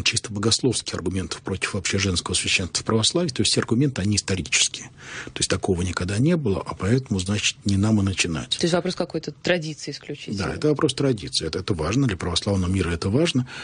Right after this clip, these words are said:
Speaker 1: Но в то же время, если учесть, что этот спор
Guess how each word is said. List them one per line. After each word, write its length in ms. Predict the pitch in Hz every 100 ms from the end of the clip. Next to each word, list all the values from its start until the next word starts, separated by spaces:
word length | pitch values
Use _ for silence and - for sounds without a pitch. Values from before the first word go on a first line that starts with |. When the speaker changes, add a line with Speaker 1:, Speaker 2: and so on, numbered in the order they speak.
| -
Speaker 1:
Но 80 | 120
в 80 | -
то 100 | 185
же 100 | 170
время, 440 | 131 104 80 73 -
если 420 | 92 98 110 -
учесть, 300 | 98 - 92
что 380 | - - 87 87
этот 260 | 98 - -
спор 420 | - 92 67